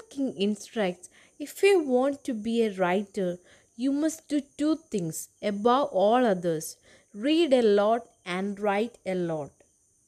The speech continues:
Second one is get physical. Sleeping and exercising schedule when he is activities writing a new book. Treat your body well and your body will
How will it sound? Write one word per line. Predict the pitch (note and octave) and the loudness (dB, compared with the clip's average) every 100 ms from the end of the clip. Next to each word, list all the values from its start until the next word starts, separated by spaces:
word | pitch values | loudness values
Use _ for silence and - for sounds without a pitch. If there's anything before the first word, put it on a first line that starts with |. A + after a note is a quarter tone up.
| _ _ _ _ _ _ - | _ _ _ _ _ _ -10
Second | - G#4+ G#4+ F#4 A#3 | -4 0 2 4 4
one | F#3 F3+ | 4 2
is | E3+ - - F#3 B3 | -2 -6 -8 -2 2
get | B3+ - _ - | 0 -2 _ -6
physical. | G#3+ A#3 - D3 - - _ _ _ _ _ _ _ | -2 -2 -4 -8 -10 -16 _ _ _ _ _ _ _
Sleeping | - - - F4+ G#4 G4+ A4+ A#4 - G3+ | -20 -8 2 4 4 4 0 0 -4 -2
and | G3+ - G#3 | -2 -6 -12
exercising | - B3 C4+ C4+ C#4+ - D4+ - | -8 -4 2 4 4 0 -6 -6
schedule | - A#3 - A#3+ A3+ E3+ - _ - - _ F#3+ A#3 | 0 0 0 -2 -2 -2 -8 _ -20 -20 _ 2 4
when | D4+ C#4+ | 4 2
he | C#4+ A#3 | -2 -2
is | A3 - F3+ | -2 -6 -4
activities | F#3+ - B3+ A#3+ - B3+ - - | -4 -6 -12 -12 -10 -10 -8 0
writing | G3 G#3 A3+ B3+ | 2 2 0 0
a | A3+ | 2
new | F#3+ F#3+ G3+ | 2 2 0
book. | F3 - C#3+ - _ _ _ _ _ _ - | -2 -8 -16 -16 _ _ _ _ _ _ -6
Treat | E4 F#4+ G4+ - | 2 2 2 4
your | A#3 F#3+ F#3 | 2 4 2
body | G3 G#3+ B3+ A3+ F3+ F#3+ | 4 4 2 -2 0 2
well | G3 - - | 2 -2 -6
and | - F#3+ G3+ | -4 -2 0
your | G3+ F#3+ A#3+ | -2 -2 2
body | B3 C4+ C#4+ | 4 4 0
will | A3+ | -2